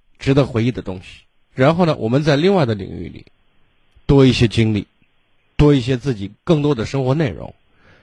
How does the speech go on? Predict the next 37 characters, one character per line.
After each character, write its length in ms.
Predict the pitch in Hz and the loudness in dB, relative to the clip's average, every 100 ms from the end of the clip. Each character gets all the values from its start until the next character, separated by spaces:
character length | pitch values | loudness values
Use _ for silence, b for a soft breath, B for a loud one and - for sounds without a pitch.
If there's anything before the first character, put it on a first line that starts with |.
| b | b
这 140 | 294 | -6
都 160 | 202 208 | -2 -2
是 80 | 196 | -2
我 160 | 120 | -4
们 180 | 95 143 | -6 -8
所 280 | - 101 90 b b b | -6 -8 -8 b b b
能 200 | 120 190 | 0 2
够， 220 | 156 117 _ - | 0 -2 _ -12
可 100 | 117 | -8
能 140 | 139 | -2
能 100 | 160 | 0
够 100 | 208 | 0
看 240 | 196 220 | 0 -4
到 220 | 123 98 60 | -2 -4 -6
的。 100 | - _ _ b b b b | -14 _ _ b b b b
还 220 | - 185 | 0 0
最 200 | - 320 | 2 2
重 200 | 208 208 | 4 2
要 100 | 156 | 2
的 100 | 117 | -2
是 140 | 107 | -8
什 140 | 92 92 | -14 -18
么？ 140 | - _ _ _ _ _ | -20 _ _ _ _ _
你 140 | 151 | 0
别 160 | 131 185 | 2 2
忘 180 | 262 302 | 2 0
了 80 | |
你 140 | 202 120 | -2 -4
肩 240 | - 220 | -2 -2
头 100 | 170 | 0
的 120 | 175 | -2
担 320 | 202 - 226 - | -2 -2 -4 -8
子， 140 | _ _ _ _ _ | _ _ _ _ _
你 100 | - | 0
的 140 | 120 135 | 2 2
身 280 | 175 247 233 | 2 0 -2
份， 240 | 254 147 | -6 -10